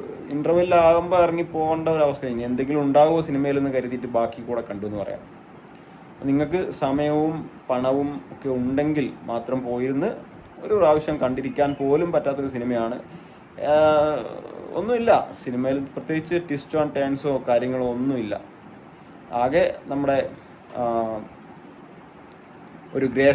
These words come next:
ഷെയ്ഡുള്ള കഥാപാത്രമായിട്ട് ബിജു മേനോൻ വരുന്നു. അദ്ദേഹത്തിൻ്റെ പഴയ കാലഘട്ടം കൊടുത്തിരിക്കുന്നത് black and white-ലാണ്, black and white-ലാണ് പഴയ കാലഘട്ടം കൊടുത്ത്. ഇന്നത്തെ ഏതെങ്കിലും സിനിമയിൽ,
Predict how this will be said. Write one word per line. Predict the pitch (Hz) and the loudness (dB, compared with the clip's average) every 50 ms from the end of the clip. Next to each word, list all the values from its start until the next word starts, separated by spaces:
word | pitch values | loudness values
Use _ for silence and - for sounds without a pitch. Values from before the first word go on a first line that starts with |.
| - - | 4 4
ഷെയ്ഡുള്ള | 147 143 139 135 135 131 131 127 | 2 2 4 4 4 4 4 4
കഥാപാത്രമായിട്ട് | 127 127 127 127 131 127 127 - 135 127 127 123 123 120 120 135 143 165 - - - - - - - 123 | 4 4 4 6 4 4 2 0 -2 -2 -2 -2 -2 -2 -2 -2 -2 -2 -4 -8 -14 -18 -18 -12 -8 -8
ബിജു | 120 113 120 135 139 139 117 - 120 120 | -6 -4 -2 -2 -2 -2 -4 -6 -6 -4
മേനോൻ | 120 120 123 123 120 117 | -2 -2 -2 -2 -2 -2
വരുന്നു. | 107 113 127 156 180 - - - | -4 -4 -4 -6 -8 -10 -10 -6
അദ്ദേഹത്തിൻ്റെ | 120 127 131 127 151 143 143 156 170 - - - - - - - - - | -4 -4 -2 -2 -2 -2 -2 -2 -2 -4 -8 -14 -20 -20 -20 -20 -4 2
പഴയ | - 143 147 165 185 190 | 4 6 6 8 6 6
കാലഘട്ടം | 175 170 156 147 151 151 147 143 151 147 135 | 8 8 8 8 6 4 2 2 0 0 0
കൊടുത്തിരിക്കുന്നത് | 135 127 120 - 120 - 139 143 151 131 | 0 -2 -2 -4 -6 -4 -4 -4 0 2
black | 127 127 127 123 - 139 | 2 4 4 2 2 0
and | 131 127 120 | 0 2 0
white-ലാണ്, | 113 107 98 98 98 95 90 90 - - - - 127 | 0 -2 -2 -4 -6 -6 -6 -8 -12 -18 -16 -6 -2
black | 123 123 120 131 127 | -2 0 0 0 -2
and | 123 120 | -2 -2
white-ലാണ് | 117 113 113 104 104 98 98 - - - - - - - - - - | -4 -4 -6 -6 -8 -8 -10 -12 -16 -20 -20 -20 -20 -20 -10 -4 -2
പഴയ | 123 123 127 123 117 | 0 0 2 2 0
കാലഘട്ടം | 113 113 113 113 107 113 107 107 | 0 0 -2 -2 -4 -6 -6 -8
കൊടുത്ത്. | 104 104 101 113 117 | -8 -8 -8 -8 -6
ഇന്നത്തെ | 120 123 131 127 127 127 127 123 | -4 -4 -4 -4 -4 -4 -4 -4
ഏതെങ്കിലും | 123 123 131 127 135 135 135 - | -4 -6 -6 -6 -6 -6 -6 -6
സിനിമയിൽ, | 120 123 120 120 117 117 | -8 -8 -6 -6 -6 -8